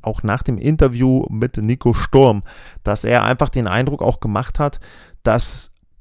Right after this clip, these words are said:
ja, da waren viele Niederlagen, aber trotzdem sind sie hingekommen und haben seriös gearbeitet. Die haben gute Laune gehabt. Die wussten, okay, kleine Schritte, es ging nicht immer um Sieg, es ging aber darum, vielleicht mal einen Shift gut zu gestalten, ein Drittel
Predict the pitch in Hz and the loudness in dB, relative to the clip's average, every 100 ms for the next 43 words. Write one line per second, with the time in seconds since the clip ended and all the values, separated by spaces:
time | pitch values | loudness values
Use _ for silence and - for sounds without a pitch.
0 | _ _ _ _ - 110 120 156 127 135 | _ _ _ _ -4 2 4 6 6 4
1 | 135 - 135 123 123 139 175 180 185 185 | 2 2 4 4 6 6 8 8 6 6
2 | 127 117 156 - 170 143 156 151 139 170 | 4 4 4 4 2 2 0 0 2 0
3 | 151 160 135 135 135 120 123 135 147 - | 0 0 2 2 0 -2 0 4 4 2
4 | - 80 135 113 110 101 110 123 139 147 | -4 2 4 4 2 2 2 4 4 4
5 | 120 143 156 110 101 - 107 143 156 - | 6 6 4 0 -2 -2 4 6 6 2
6 | 165 113 - 160 165 - 139 147 147 - | -2 -2 2 2 4 2 2 2 0 -2
7 | 151 175 165 - - - 143 165 147 143 | 0 2 2 0 -4 -2 0 2 0 0
8 | 156 151 135 123 208 202 139 160 151 120 | 2 2 2 0 -2 -2 -4 -4 -2 0
9 | 139 127 131 135 123 123 135 131 131 180 | 2 2 2 0 -2 0 0 -2 0 0
10 | 185 - 156 - 151 135 - 131 131 131 | -2 -2 -4 -4 -6 -6 -2 -2 -2 -4
11 | 123 139 160 160 | -4 -4 -4 -4